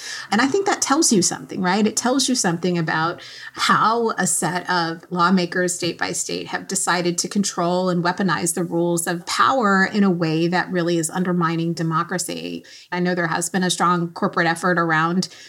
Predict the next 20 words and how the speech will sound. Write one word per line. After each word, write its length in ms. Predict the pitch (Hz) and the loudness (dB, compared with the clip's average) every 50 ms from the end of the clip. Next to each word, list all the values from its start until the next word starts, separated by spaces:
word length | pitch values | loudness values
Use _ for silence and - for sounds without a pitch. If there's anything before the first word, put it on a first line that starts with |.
| - - - | -20 -8 -4
access 580 | - 165 170 - - 180 170 165 165 - - - | -2 -2 -2 0 -2 -2 0 0 0 0 -2 -2
to 120 | - - | -2 -2
democracy 640 | 196 185 180 190 170 160 - 185 - - 175 165 165 | -2 0 2 0 0 2 0 -2 0 2 2 2 2
by 120 | 170 160 | 2 0
many 420 | 165 160 160 165 170 170 175 - - | 0 0 0 0 0 0 -2 -4 -4
corporate 320 | - 196 185 170 151 131 | -4 -4 -4 -2 -4 -4
citizens 500 | - 190 170 170 170 185 170 160 175 170 | -2 -2 -2 -2 0 0 0 0 0 0
in 60 | 170 | 0
the 80 | 165 170 | 0 0
same 260 | 170 180 165 165 170 | 0 0 0 0 0
way 160 | 165 165 165 | 0 0 -2
there 160 | 165 185 175 | -2 0 0
have 80 | 165 160 | 0 0
been 120 | 170 170 | 0 -2
a 80 | 170 160 | 0 0
lot 200 | 160 160 160 160 | 2 2 2 2
of 180 | 165 160 160 - | 0 -2 -4 -4
corporate 300 | - 180 180 185 170 170 | -6 -4 -2 -2 0 0
leaders 360 | 170 160 165 160 160 156 - | 0 0 0 0 0 0 2
who've 300 | 180 170 165 165 160 | 2 2 2 2 0